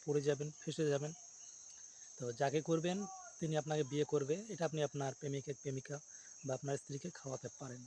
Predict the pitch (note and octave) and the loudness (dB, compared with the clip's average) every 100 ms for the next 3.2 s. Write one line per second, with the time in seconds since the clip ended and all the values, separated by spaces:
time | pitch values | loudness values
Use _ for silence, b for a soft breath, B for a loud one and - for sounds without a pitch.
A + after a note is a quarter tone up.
0 | - C#3 D#3 D#3 D3 D3+ C#3 C#3+ D3 E3+ | -6 -2 0 2 0 0 0 4 4 2
1 | G#3+ D#3 C#3+ C#3 C3+ - B B B B | 2 4 4 2 -4 -10 B B B B
2 | B - - - C3+ D3+ E3 D#3+ B2 B2+ | B -16 -16 -10 -6 0 0 2 0 0
3 | A#2+ - | -2 -6